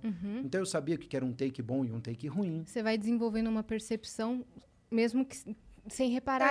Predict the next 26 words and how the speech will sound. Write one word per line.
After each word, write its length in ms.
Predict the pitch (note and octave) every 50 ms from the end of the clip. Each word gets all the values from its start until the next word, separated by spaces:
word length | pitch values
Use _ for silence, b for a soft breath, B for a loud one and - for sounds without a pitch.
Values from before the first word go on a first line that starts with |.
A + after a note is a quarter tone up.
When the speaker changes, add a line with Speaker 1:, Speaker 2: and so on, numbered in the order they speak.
| C#4+ D4
Speaker 1:
que 60 | C#4
Speaker 2:
É, 40 | A3
Speaker 1:
tá 100 | A3+ G#3+
desenvolvendo, 520 | F#3 E3 G3 G3+ F#3 F#3 F#3+ F3 F3+ F#3
Speaker 2:
exatamente. 400 | F3 A3+ A3+ G#3 - - - B2
Speaker 1:
né? 80 | C#3 -
Speaker 2:
É, 80 | - D#3+
é 40 |
escola 280 | F3 - - G#3 G#3+ A3
de 100 | F#3+ G3+
música 280 | G3+ G#3 G#3+ G3+ A3+ G#3+
todo 240 | - A3+ G#3 B3
dia. 360 | G#3 G#3 A#3 A#3 G3+ D3 A2+ G#2+ -
Speaker 1:
É. 240 | G#3 A#3 A#3 A3+ A3 b b b b b
Speaker 2:
Entendeu? 640 | C3+ A#2+ A#2+ B2 A2 G#2+ A#2 B2+ B2+ D3 F3+ F#3 F3+ B B B B B B
E, 1800 | - B2 B2+ B2+ B2 B2 B2 B2 C3 B2 C3 A#2 A#2+ A#2+ A#2 A2+ A2+ A2+ A2+ A2 G#2+ G#2+ G#2 G#2 G2+ G#2 G#2+ G#2+ A#2 B2 - E2 E2 - - - - - - -
e, 60 | B2+
e, 20 | A#2 A#2+ - - A#2 B2
e 60 | B2 - - - - - - - - - -
essa 340 | - C3+ C3+ F3+ G3+ - G3+
sorte 400 | - - - D3+ D3 D#3 - -
eu 60 | C4
tive. 420 | - - F3+ D3+ C#3+ B2 A2+ G2+ - - - - -
Foi 140 | - C3+ C#3+
muita 280 | D3 D3+ F#3 - D3
sorte. 440 | - - - A2 - - - -